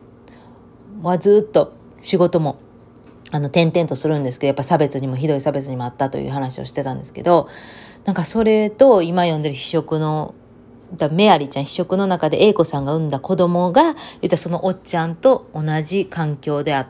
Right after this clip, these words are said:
たという時代背景とかね、そういう環境であったっていうのを見るとね、うわ、あの時代に生まれた、あの、ハーフの子、特に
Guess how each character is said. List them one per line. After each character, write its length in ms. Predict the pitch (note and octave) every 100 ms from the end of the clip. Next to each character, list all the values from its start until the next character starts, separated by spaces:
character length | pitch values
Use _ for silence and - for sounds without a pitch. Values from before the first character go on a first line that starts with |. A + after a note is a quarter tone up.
| -
た 140 | F#3
と 100 | F#3
い 100 | C3+
う 40 | C3
時 140 | D#3
代 180 | D3+ C#3
背 160 | C#3
景 140 | C3+ B2
と 100 | C3+
か 80 | E3
ね、 160 | A3 - - - -
そ 140 | - D3+
う 20 |
い 60 |
う 20 | D3
環 200 | E3+ D3+
境 120 | D#3+
で 60 | C#3
あ 60 |
っ 20 |
た 120 | C#3 F3
っ 60 |
て 80 | D#3
い 40 |
う 20 | D3
の 140 | C#3+
を 40 |
見 160 | C#3 C#3
る 100 | C#3
と 100 | C#3
ね、 160 | D3+ D3+ - - - -
う 60 |
わ、 140 | A2+ A2+
あ 60 |
の 140 | D#3 D3+
時 160 | D3
代 220 | D#3 D3 D3+
に 340 | D3 D#3+ C#3 - - - -
生 60 | G3+
ま 140 | F3+
れ 120 | D#3+ D#3+
た、 800 | E3+ D#3 D#3 D#3 D#3 C#3+ - -
あ 180 | - D3+
の、 400 | F#3 F3+ E3+ D#3+
ハ 240 | E3 E3+ E3
ー 40 |
フ 100 | E3+
の 120 | E3
子、 200 | E3 E3
特 320 | E3 E3 A#3
に 200 | G3+ E3+